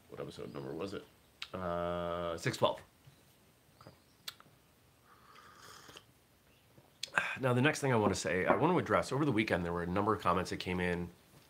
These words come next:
on the Whistlekick Martial Arts Radio behind the scenes Facebook group addressing episode six eleven, which we called Freedom of Martial Arts, where I related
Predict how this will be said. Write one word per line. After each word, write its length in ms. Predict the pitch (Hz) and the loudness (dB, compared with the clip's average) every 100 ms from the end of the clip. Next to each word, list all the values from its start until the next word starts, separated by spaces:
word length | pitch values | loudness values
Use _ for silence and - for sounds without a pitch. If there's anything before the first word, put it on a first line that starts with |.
| - | -6
on 140 | 85 | -4
the 60 | 90 | 0
Whistlekick 480 | 131 151 131 120 107 | 0 2 2 2 4
Martial 260 | 95 101 | 2 2
Arts 220 | 95 92 | 0 0
Radio 420 | 90 85 82 82 - - - - | -4 -2 -2 -4 -6 -18 -6 -4
behind 360 | - 120 131 | 2 2 2
the 60 | 120 | 0
scenes 340 | 107 92 87 | 0 -2 -2
Facebook 340 | 95 87 92 - | -4 -4 -6 -8
group 240 | 80 - - - - - 92 | -8 -10 -20 -20 -20 -10 -4
addressing 400 | 95 123 123 98 | 2 2 4 2
episode 340 | 95 92 87 | 2 -2 -4
six 240 | - - | -6 -6
eleven, 260 | 95 73 73 - _ _ _ - - | -8 -8 -10 -16 _ _ _ -16 -8
which 680 | 92 85 85 - - - - _ - - - - | -4 -2 -2 -4 -6 -6 -10 _ -20 -20 -18 -6
we 160 | 113 | -2
called 340 | 107 104 95 98 | 0 2 2 2
Freedom 360 | - 104 101 | 0 0 2
of 100 | 87 | 0
Martial 320 | 87 78 - 60 | 0 0 -2 -8
Arts, 240 | - - | -10 -10
where 580 | 104 107 110 110 110 - | -2 4 6 6 4 4
I 260 | 90 87 | 4 4
related 800 | 87 92 113 175 156 107 98 101 | 2 0 2 4 4 4 2 0